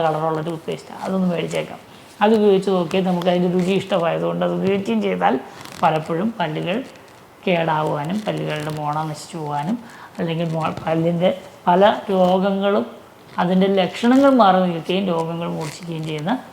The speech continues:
പ്രശ്നങ്ങളിലേക്കൊക്കെ കടന്നു വരാം. അതുകൊണ്ട് പല്ല് ചീത്തയായി പോകുന്നുണ്ടെങ്കിൽ, കേടായി പോകുന്നുണ്ടെങ്കിൽ, മോണരോഗത്തിന് പ്രശ്നങ്ങൾ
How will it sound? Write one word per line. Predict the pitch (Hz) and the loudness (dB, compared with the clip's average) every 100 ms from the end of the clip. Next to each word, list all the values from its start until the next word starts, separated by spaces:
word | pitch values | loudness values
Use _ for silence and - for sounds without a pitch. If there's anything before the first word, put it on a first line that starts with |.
| - | -10
പ്രശ്നങ്ങളിലേക്കൊക്കെ | 185 - 170 147 151 151 151 160 160 | -8 -6 -6 -4 -4 -4 -4 -4 -4
കടന്നു | 165 180 | -2 0
വരാം. | 180 226 240 - - - - | 2 0 -2 -12 -20 -20 -6
അതുകൊണ്ട് | 165 165 160 156 208 - - - - - 190 | -2 0 0 0 0 0 -8 -20 -20 -6 0
പല്ല് | 165 170 185 226 - - - - 170 - - - - - - | 2 4 6 6 6 -6 -18 -14 -14 -14 -18 -20 -20 -8 2
ചീത്തയായി | 214 214 202 | 4 8 8
പോകുന്നുണ്ടെങ്കിൽ, | 170 165 156 143 143 147 190 | 6 2 -2 -4 -8 -4 0
കേടായി | 170 175 165 | 2 2 0
പോകുന്നുണ്ടെങ്കിൽ, | 170 156 151 151 156 | -4 -4 -6 -6 -4
മോണരോഗത്തിന് | 156 165 170 175 170 175 170 | -2 0 0 0 0 -2 -4
പ്രശ്നങ്ങൾ | - 180 175 | -6 -4 -4